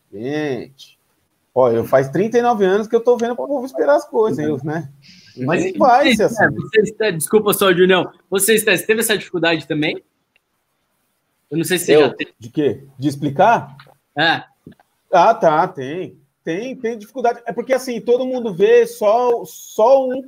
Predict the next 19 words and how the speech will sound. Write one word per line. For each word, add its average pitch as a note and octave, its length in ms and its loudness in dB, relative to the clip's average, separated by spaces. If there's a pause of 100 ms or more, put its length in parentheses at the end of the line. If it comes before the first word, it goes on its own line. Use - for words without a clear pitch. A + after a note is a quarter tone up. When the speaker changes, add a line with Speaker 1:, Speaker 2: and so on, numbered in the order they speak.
(180)
Speaker 1:
só A#3 320 -2
uma B3+ 200 -6
entrada, D3 460 -4
né? D3 200 -8 (180)
O - 80 -20
pessoal D#3 240 0
só F#3 140 2
vê F3+ 180 0
a B3 80 -6
entrada, G3+ 560 -4 (520)
né? C#3+ 220 -8
Não C#3 180 -8
vê F3+ 160 4
a B3 80 2
saída. C3+ 440 -2
Você, B2 300 -10
você - 240 -14
vê D3+ 180 -4
que, G#3+ 400 -8